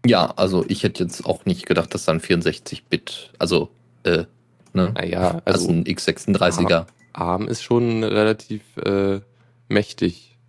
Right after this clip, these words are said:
Speaker 2: würde ich mal sagen. Also du kannst ja noch mit so F P Gas und Embedded-Geschichten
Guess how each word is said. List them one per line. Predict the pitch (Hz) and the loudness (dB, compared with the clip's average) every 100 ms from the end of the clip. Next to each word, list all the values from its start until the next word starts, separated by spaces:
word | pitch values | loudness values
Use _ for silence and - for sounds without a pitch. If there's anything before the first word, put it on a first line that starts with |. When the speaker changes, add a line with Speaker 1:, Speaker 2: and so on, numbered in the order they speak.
| _ | _
Speaker 2:
würde | 87 | -4
ich | |
mal | 90 90 | 0 2
sagen. | 87 85 | 2 0
Also | 85 87 | 2 2
du | 87 | 0
kannst | - - | -2 -2
ja | 101 | 2
noch | 98 - | 2 0
mit | 98 | -2
so | - 95 92 | 2 2 2
F | - - | 0 -6
P | - 95 | -4 0
Gas | 92 92 101 - | 2 2 0 -6
und | 95 95 _ | -8 -12 _
Embedded-Geschichten | 98 95 95 101 - - 101 104 - - 98 98 | 0 2 4 4 2 -4 -2 -4 -4 -6 -4 -4